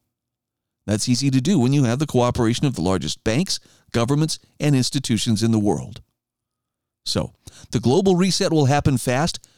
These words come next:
You won't be warned. You'll either be ready in advance or you'll be subject to whatever crisis unfolds.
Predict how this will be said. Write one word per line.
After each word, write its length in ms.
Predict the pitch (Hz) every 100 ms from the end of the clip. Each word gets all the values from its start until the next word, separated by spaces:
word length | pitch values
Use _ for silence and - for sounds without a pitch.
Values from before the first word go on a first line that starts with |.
| _ -
You 180 | 107
won't 320 | 80 82 156 175
be 100 | 196
warned. 420 | 156 143 160 185 _ _
You'll 180 | 104 101
either 200 | 113 117
be 160 | 110
ready 400 | 76 87 151 202
in 80 | 185
advance 420 | 180 156 147 151
or 80 | 143
you'll 140 | 127 127
be 100 | 135
subject 420 | 123 107 113 -
to 60 | 123
whatever 360 | 110 101 120
crisis 480 | - 107 101 110 120
unfolds. 640 | 113 101 196 165 60 -